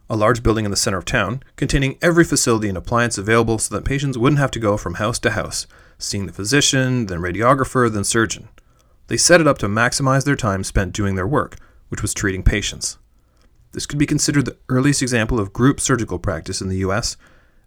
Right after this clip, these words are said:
and perhaps they're able to make this early mark because of their close relationship as brothers. Will Mayo was a great organizer and administrator,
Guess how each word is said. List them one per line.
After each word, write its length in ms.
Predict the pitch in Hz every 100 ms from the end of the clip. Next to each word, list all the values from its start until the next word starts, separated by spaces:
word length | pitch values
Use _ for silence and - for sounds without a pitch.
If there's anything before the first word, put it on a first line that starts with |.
| -
and 140 | 156
perhaps 320 | 160 170 175 -
they're 140 | 156
able 120 | 156
to 60 | 139
make 200 | 131 123
this 180 | 120 117
early 220 | 104 98
mark 280 | 98 101 -
because 380 | 110 131 131
of 80 | 104
their 100 | 101
close 320 | - 135 139
relationship 560 | 123 95 - 98 98 - 104
as 80 | 104
brothers. 480 | 98 85 - - - - _ _ _ _ _ _ -
Will 160 | 110 139
Mayo 200 | 127 143
was 200 | 131 113
a 60 |
great 260 | 104 131 156
organizer 500 | 143 139 131 123 123
and 160 | 107
administrator, 640 | 107 127 117 - 87 82